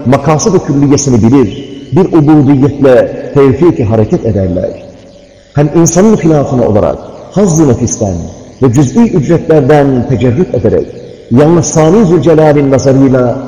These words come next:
emriyle, teveccühüyle, hesabıyla, namıyla ve kurbiyetiyle ihtisas ile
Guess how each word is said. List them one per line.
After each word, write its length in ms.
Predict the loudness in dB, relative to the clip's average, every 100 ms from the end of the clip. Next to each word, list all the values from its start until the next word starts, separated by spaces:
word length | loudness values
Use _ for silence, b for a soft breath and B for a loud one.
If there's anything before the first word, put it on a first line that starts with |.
| -4 0
emriyle, 880 | 2 4 4 4 2 0 -2 -8 -4
teveccühüyle, 1000 | 0 2 0 0 2 4 4 2 2 -2
hesabıyla, 880 | -4 -2 -2 0 2 2 2 0 0
namıyla 840 | 0 2 2 2 0 -2 -4 -8 -2
ve 60 | -2
kurbiyetiyle 720 | 0 2 4 2 2 0 0
ihtisas 480 | -2 -4 -6 -6 -4
ile 220 | -6